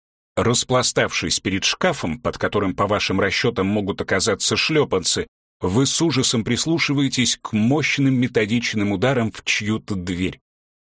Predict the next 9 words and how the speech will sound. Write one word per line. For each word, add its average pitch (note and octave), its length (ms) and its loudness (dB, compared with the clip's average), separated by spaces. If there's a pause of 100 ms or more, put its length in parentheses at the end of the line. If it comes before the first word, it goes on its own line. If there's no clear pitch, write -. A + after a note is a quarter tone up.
Безусловно, G#2+ 720 0
жертва F#2+ 360 0
пыталась A2 460 0
укрыться A#2 480 0
в - 120 -8
комнате, G2 720 0
но G#2 140 2
сейчас A#2+ 540 0
её A2 380 0